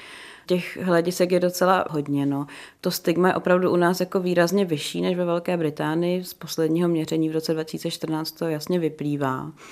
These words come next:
Proto teda taky si myslíme, že to je tím, že jsme tady třicet let měli režim, v kterém jakákoliv jinakost byla někam odsunutá. Ideálně za vysoké zdi, na konec města, za ploty těch velkých psychiatrických nemocnic, které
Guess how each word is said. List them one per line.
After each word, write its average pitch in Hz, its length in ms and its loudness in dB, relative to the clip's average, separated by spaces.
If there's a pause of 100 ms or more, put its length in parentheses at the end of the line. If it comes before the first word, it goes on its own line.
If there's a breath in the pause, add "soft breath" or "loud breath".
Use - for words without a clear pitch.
(500 loud breath)
Proto 180 340 4
teda 175 260 6
taky 175 340 -4
si - 140 -2
myslíme, 175 640 4
že 170 200 -2
to 175 140 0
je 175 140 6
tím, 170 240 -2
že 175 120 0
jsme 170 160 2
tady 170 180 2
třicet 175 340 -4
let 170 160 4
měli 170 220 2
režim, 170 340 2
v 170 80 -12
kterém 165 440 2
jakákoliv 165 640 4
jinakost 165 760 2
byla 160 540 6
někam 165 260 0
odsunutá. 160 840 0 (320 loud breath)
Ideálně 165 420 4
za 175 120 4
vysoké 175 600 4
zdi, 160 580 2
na 165 180 0
konec 175 440 0
města, 151 880 2
za 160 140 -2
ploty 165 400 2
těch 165 200 -2
velkých 156 320 -2
psychiatrických 160 800 -4
nemocnic, 160 580 0
které 156 340 -2